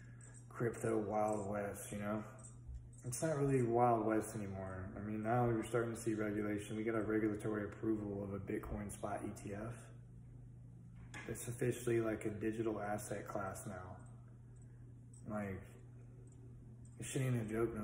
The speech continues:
more. Like, when them Wall Street boys got exposure to Bitcoin now. So, that's pretty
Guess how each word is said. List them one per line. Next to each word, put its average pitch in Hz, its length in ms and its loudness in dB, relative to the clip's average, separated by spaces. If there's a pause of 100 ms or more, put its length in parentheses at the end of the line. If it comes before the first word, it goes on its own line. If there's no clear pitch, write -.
(120)
more. 95 240 -6 (960)
Like, 107 180 -2
when 110 100 0
them 120 180 4
Wall 123 240 6
Street 113 320 2
boys 110 320 4
got 107 160 0
exposure 101 520 -2
to - 60 -4
Bitcoin 98 560 -4
now. 95 240 -6 (1600)
So, 120 580 4 (1600)
that's 123 220 2
pretty 127 560 2